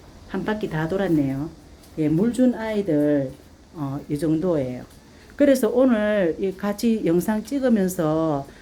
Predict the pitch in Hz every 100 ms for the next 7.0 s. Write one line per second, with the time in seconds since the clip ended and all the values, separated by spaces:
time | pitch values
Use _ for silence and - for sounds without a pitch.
0 | - 196 240 247 247 233 226 185 180 220
1 | 220 208 185 202 180 180 147 147 147 139
2 | 131 - - - 151 143 143 143 139 147
3 | 240 240 - 202 - 233 226 220 214 190
4 | 196 226 214 170 139 135 139 208 - -
5 | - - 185 196 233 - 214 - 220 208
6 | 214 220 208 185 165 156 156 156 139